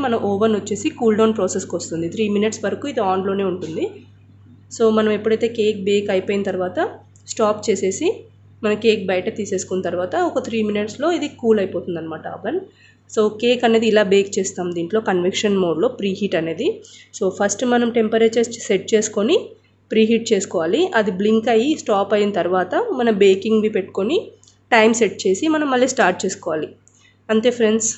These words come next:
Hope you like the video. ఇది మీకు చాలా యూస్‌ఫుల్‌గా ఉంటుందని అనుకుంటున్నాను. మీకు కనుక ఈ వీడియో నచ్చినట్టయితే please like to, please like the video and subscribe to my channel. Thank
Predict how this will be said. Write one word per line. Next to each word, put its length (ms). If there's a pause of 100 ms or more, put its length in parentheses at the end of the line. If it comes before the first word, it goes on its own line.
(560)
Hope 220
you 140
like 240
the 140
video. 260 (640)
ఇది 160
మీకు 160 (280)
చాలా 260
యూస్‌ఫుల్‌గా 500
ఉంటుందని 400
అనుకుంటున్నాను. 640
మీకు 180
కనుక 180 (100)
ఈ 100
వీడియో 280
నచ్చినట్టయితే 560 (120)
please 240 (100)
like 160 (100)
to, 60 (840)
please 300
like 240
the 60 (100)
video 260
and 160
subscribe 440
to 120
my 80 (120)
channel. 300 (380)
Thank 160